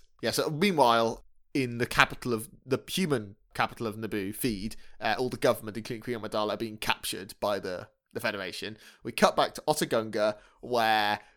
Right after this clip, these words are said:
Jar Jar Binks hasn't been executed on sight, although he, I did get, he does get, like, shocked by Tarpals, who, by the way,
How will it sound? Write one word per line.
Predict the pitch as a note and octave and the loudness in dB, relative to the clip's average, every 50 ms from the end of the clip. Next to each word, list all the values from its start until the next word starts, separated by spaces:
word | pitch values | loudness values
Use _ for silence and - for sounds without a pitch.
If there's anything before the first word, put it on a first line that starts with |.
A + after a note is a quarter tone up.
| _ _ - | _ _ 0
Jar | - C3+ B2+ | 2 2 2
Jar | C3+ B2+ | 2 0
Binks | C3+ B2+ B2 - | -2 -4 -4 -4
hasn't | - - F#3+ F#3+ F#3+ F#3 D#3+ A#2 | 4 8 8 8 8 6 2 -4
been | C3 G2+ | -4 -2
executed | A2 A#2 - - - - - C#3 A#2+ - - G#2 | -2 -4 -4 -4 -6 -4 -4 -4 -4 -4 -4 -4
on | G#2+ G2+ G2+ | -4 -4 -2
sight, | - - A2+ F#2 F#2+ B2 C3+ B2+ - - - _ _ _ _ | -2 -2 -2 0 0 -2 -2 -4 -6 -10 -10 _ _ _ _
although | C#3 C3 C#3 | -2 2 2
he, | C#3+ D3+ F3 - D#3+ | 2 2 0 -4 -8
I | |
did | - - G3 - | -8 -8 -4 -2
get, | - - - | -2 0 0
he | E3 | 0
does | - F#3+ F3 - | 2 2 2 2
get, | F3 E3+ | 2 2
like, | D#3+ D#3 - | 2 2 2
shocked | - - F3 D3 - - - _ - - - | 2 4 4 4 4 2 -2 _ -12 -12 -4
by | - A2+ A2+ A2+ | -2 0 0 0
Tarpals, | - - D#3 C3+ C3 B2+ - - G#2+ D2 A#1+ A#1 - - - | 0 2 4 6 6 4 4 0 -8 -8 -8 -12 -14 -12 -12
who, | - B2 | -12 -12
by | - - E3 E3 D#3+ | 0 6 8 8 8
the | D3+ D3 | 8 6
way, | D3 D#3+ D#3+ D3+ C3 A2 | 6 6 8 8 6 4